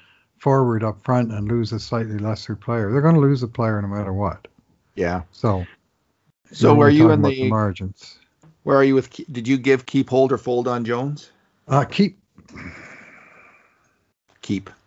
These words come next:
Speaker 1: All things considered, keep him. I mean, if it, and if you can squeeze him onto the, uh, um, protected list, do it. Um, but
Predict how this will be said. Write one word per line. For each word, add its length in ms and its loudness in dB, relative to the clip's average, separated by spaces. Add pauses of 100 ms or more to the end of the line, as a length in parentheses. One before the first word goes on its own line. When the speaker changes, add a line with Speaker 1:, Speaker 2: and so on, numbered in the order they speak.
(160)
Speaker 1:
All 160 0
things 300 -6
considered, 560 -4
keep 320 -4
him. 200 -6
I 120 -4
mean, 200 0
if 280 -4
it, 160 -8 (840)
and 300 0
if 160 0
you 60 -4
can 420 2
squeeze 400 2
him 140 2
onto 600 2
the, 460 0
uh, 400 0 (200)
um, 380 -4
protected 480 -2
list, 440 -2 (500)
do 240 4
it. 180 -2 (600)
Um, 520 0 (920)
but 280 -2